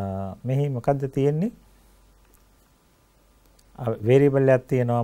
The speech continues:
මුලින්ම ඩොලර් ජී ආර් යන්නේ ග්‍රේඩ් එක O ලෙවල් යටතේ තියෙන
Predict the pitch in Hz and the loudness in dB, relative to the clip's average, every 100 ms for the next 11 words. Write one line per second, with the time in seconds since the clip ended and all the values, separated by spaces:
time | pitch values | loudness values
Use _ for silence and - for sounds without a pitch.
0 | 117 110 110 110 143 160 113 117 117 117 | -2 -4 -4 -2 -2 2 2 4 2 2
1 | - 104 107 101 104 143 196 180 _ _ | -4 -6 -4 -2 0 0 -2 -6 _ _
2 | _ - 120 110 110 160 240 _ 107 104 | _ -8 -4 -4 -2 -4 -4 _ -6 -2
3 | 104 101 107 104 127 185 - - 131 113 | -2 -2 -4 -2 0 0 -2 -8 -4 0
4 | 120 127 147 180 - _ _ 120 110 104 | 2 2 2 0 -6 _ _ -6 -4 -6
5 | 92 110 175 - _ _ _ _ _ _ | -6 -6 -6 -10 _ _ _ _ _ _
6 | - 101 107 | -10 -6 -4